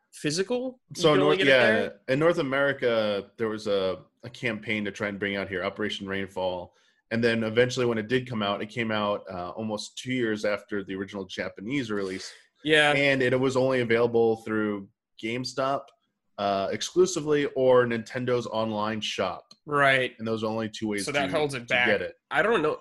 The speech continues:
Speaker 1: I don't think it was digital at the time either, was it?
Speaker 2: No, the digital release,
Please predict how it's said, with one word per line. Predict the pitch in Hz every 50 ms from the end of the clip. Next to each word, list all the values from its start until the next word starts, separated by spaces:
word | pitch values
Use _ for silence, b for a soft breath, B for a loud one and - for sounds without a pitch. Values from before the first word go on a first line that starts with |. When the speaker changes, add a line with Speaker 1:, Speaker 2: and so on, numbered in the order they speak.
| - -
Speaker 1:
I | - 165
don't | 175 156
think | 160 143
it | 143 127
was | 127 -
digital | 131 135 131 131 131 131 127 123 120 123
at | 117 -
the | 131
time | 123 - 139 127 123 120 127
either, | 131 123 117 113
was | 113 117 120 120 123 131
it? | 131 135 135 - - -
Speaker 2:
No, | 135 139 147 147 147 143 143 143
the | 135 139 135 131
digital | 127 143 156 156 170 170 160 156
release, | 143 131 131 131 135 131 - - -